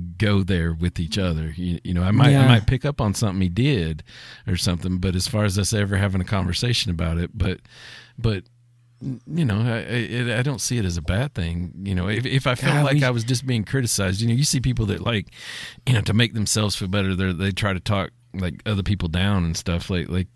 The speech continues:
Speaker 1: like, I don't care for that, but if it's solely based on getting better, like, in, you know, me not getting headshot, like, yeah, it, it, it's not a,
Speaker 2: Yeah.
Speaker 1: not a big
Speaker 2: Well,
Speaker 1: deal,
Speaker 2: you're,
Speaker 1: but
Speaker 2: you, yeah, but you're also, <clears throat> um,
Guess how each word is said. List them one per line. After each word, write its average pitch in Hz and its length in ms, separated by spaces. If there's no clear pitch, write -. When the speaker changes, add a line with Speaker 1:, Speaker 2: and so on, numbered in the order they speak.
Speaker 1:
like, 92 180
I 110 40
don't 104 180
care 110 160
for 73 140
that, 110 360
but 101 100
if 98 120
it's 101 160
solely 147 380
based 120 420
on 104 400
getting 110 320
better, 104 600
like, 101 280
in, 92 340
you 101 80
know, 101 120
me 101 420
not 110 200
getting 104 220
headshot, 95 580
like, 92 220
yeah, 147 160
it, 98 320
it, 92 140
it's 95 260
not 90 160
a, 127 40
Speaker 2:
Yeah. 117 160
Speaker 1:
not 92 120
a 98 40
big 98 200
Speaker 2:
Well, 151 120
Speaker 1:
deal, 160 80
Speaker 2:
you're, 190 60
Speaker 1:
but 92 100
Speaker 2:
you, - 80
yeah, 156 280
but 160 120
you're 180 160
also, 151 460
<clears throat> - 580
um, 120 540